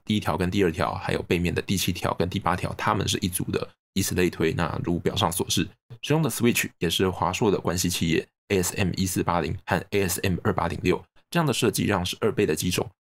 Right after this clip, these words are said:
不管是正面还是背面的S S D，都能发挥到至少一条P C I链的速度。那么这样有一个疑问，就是在安装单条，然后或是使用两条、三条、四条组成的 volume 的情况下，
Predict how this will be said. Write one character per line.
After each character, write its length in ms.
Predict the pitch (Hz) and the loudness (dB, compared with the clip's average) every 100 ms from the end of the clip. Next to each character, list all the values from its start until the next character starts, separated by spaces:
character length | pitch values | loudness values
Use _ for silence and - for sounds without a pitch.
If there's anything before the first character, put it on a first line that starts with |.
| _ | _
不 60 | 143 | -2
管 120 | - | 0
是 120 | 98 | 0
正 180 | 123 101 | 2 2
面 160 | 95 | 0
还 80 | 85 | 0
是 120 | 78 | 0
背 200 | - 120 | 0 0
面 160 | 101 95 | 0 0
的 60 | - | 0
S 200 | 92 80 | 0 -2
S 80 | - | 0
D， 180 | 90 90 - _ | -2 -2 -8 _
都 160 | 151 165 | 0 2
能 140 | 92 | 0
发 260 | - 101 104 | -2 -2 0
挥 160 | 98 | 2
到 200 | 95 90 | 2 2
至 120 | 92 - | 2 0
少 160 | - - | 0 -2
一 60 | |
条 180 | - 78 | -2 -2
P 140 | - | 0
C 160 | 87 82 | 0 2
I 100 | 87 | 2
链 140 | 87 | 2
的 80 | 80 | 2
速 180 | 78 87 | -2 0
度。 180 | - - - _ _ - | -2 -2 -8 _ _ -2
那 100 | 143 | -2
么 80 | |
这 160 | - 156 | 0 0
样 80 | 143 | 2
有 80 | 78 | 2
一 60 | |
个 80 | - | 0
疑 160 | - 87 | 0 0
问， 180 | 92 | 2
就 100 | 87 | 2
是 140 | 95 95 | 0 0
在 320 | - 92 85 - _ | 2 0 0 -6 _
安 120 | 117 | -2
装 200 | 113 110 | 0 0
单 200 | 117 113 | 0 0
条， 340 | 120 107 73 - _ | 0 2 2 -2 _
然 120 | 82 | -2
后 120 | 98 | 0
或 140 | 92 104 | 0 0
是 100 | 101 | 0
使 160 | - | 0
用 220 | - 95 - | 0 0 0
两 200 | 95 80 | -2 -2
条、 260 | - 76 80 | 0 0 2
三 220 | - 107 | 0 0
条、 140 | 101 | 0
四 180 | 90 - | 0 -2
条 340 | 107 82 78 - _ | 0 2 0 -2 _
组 140 | - 82 | -2 -2
成 140 | 82 | 0
的 100 | 80 | 0
volume 320 | 104 104 95 | 0 0 0
的 80 | 76 | 0
情 180 | - 87 | -2 0
况 220 | 104 92 | 0 0
下， 320 | 90 92 87 | 2 0 0